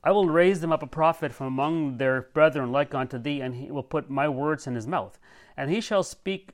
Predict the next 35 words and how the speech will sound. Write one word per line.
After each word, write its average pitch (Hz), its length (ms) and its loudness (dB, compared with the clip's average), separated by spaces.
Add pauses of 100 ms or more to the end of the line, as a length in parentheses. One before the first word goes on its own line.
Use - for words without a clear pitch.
(320)
wait 175 180 -2
a - 20 -4
minute, 131 340 -8
so 165 160 0
he 165 140 2
was 175 120 2
a 175 60 -2
prophet, 220 480 2 (640)
but 156 140 -6
whose 175 240 0
<laughs> 165 80 -4
words 185 260 -2
were 190 80 0
gonna 185 180 -2
be 175 140 -2
in 185 80 0
his 175 140 -2
mouth? 226 320 -4 (880)
Go, 180 180 2
so 196 160 -2
in 196 140 0
the 180 160 0
end, 175 240 -2
who 202 240 2
is 175 140 -2
the 175 100 0
one 165 500 -2
that 156 180 2
would 156 200 -2
be 160 240 -4 (360)
directing 165 800 -2 (360)
people 147 640 -4 (420)
what 156 240 -2
to 147 120 -4
do, 131 380 -2